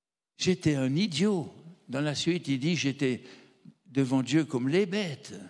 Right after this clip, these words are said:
J'y comprenais rien. Quand j'étais jaloux, quand j'étais énervé. Alors ces sanctuaires de Dieu, dans lesquels il nous faut pénétrer quand ça va pas bien,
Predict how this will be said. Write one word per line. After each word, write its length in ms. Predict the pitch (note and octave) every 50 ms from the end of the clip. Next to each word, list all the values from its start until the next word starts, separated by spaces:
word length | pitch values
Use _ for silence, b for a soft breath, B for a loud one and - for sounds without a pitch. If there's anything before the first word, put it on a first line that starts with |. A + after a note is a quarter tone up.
| - _ _ _ _
J'y 160 | - - E3
comprenais 480 | D#3+ - D3+ A#2 - B2+ C3 C#3+ F3+ F#3+
rien. 420 | F3+ G#3+ G3+ G3 G3 F#3 D#3+ - - _ _ _ _ _ _ _ _ _ _ _ -
Quand 100 | D3+ D3+
j'étais 600 | A#2+ C#3 C#3 C#3 - D3+ C#3 C3 B2 A2 - b b b b b -
jaloux, 500 | C#3+ C3+ C#3 D#3 D3 C#3+ C#3+ C#3+ C3+ B2+ -
quand 100 | C#3+ C3+
j'étais 420 | B2 - C3 A#2+ - B2+ B2 A#2
énervé. 600 | A#2+ A#2+ C3+ D3 C3 A#2 G#2+ B2 C3+ C3 A2+ G#2+ _ _ _ _ _ _ _ _ _ _ _ _ _ _ _ _ _ _ _ _ _ _ _ _ _ _ _ _ _ _ _ _ _ _ _ _ _ _ _ _ _ _ _ _ _ _ _ _ _ _ _ _ _ _ _ _ _ _ _ _ _ _ _ _ _ _ _ _ _ _ _ _ _ _ _ _ _ _ _ _ _ _ _ _ _ _ _
Alors 260 | - D3 D#3 F#3 F3+ F3
ces 160 | - F#3+ E3+
sanctuaires 680 | - - F3+ F#3+ A3 - - - D3 D#3+ D3+ C#3+ -
de 120 | G#2+ A#2+ B2
Dieu, 500 | A2 A#2 A#2 A#2 A2+ A2 G2+ F#2 - _ _ _ _ _ _ _ _ _ _ _ _ _ -
dans 140 | A2+ D3
lesquels 400 | D#3 D#3+ D#3 D3 D#3+ F3 F3 F3
il 280 | F3 F3+ F#3+ F#3 E3 D#3+
nous 120 | E3+ G3
faut 260 | F#3+ - - F3 E3+ D#3+
pénétrer 580 | E3 - D3 D3 D3 D3 C#3+ - - D#3 D#3
quand 180 | - C#3+ C3 -
ça 120 | - C#3
va 140 | B2+ B2+ A#2+
pas 200 | A2+ - A2 G#2+
bien, 300 | G#2+ A2 A#2 B2 G2+